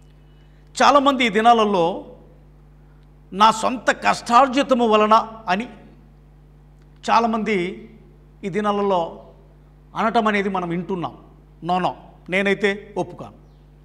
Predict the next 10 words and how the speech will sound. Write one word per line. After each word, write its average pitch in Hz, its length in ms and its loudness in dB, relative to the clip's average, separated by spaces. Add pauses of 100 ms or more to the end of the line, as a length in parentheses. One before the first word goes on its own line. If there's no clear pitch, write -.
(580)
వాక్యం 269 460 4
ఇలాగ 277 200 8
సెలవిస్తుంది, 214 760 2 (760)
నరుల 240 300 6
కష్టము 285 560 2
చేత 220 220 6 (840)
ఆ 165 60 0
ఆశీర్వాదము 185 1000 0 (680)
ఎక్కువ 226 640 2
కాదు. 208 720 4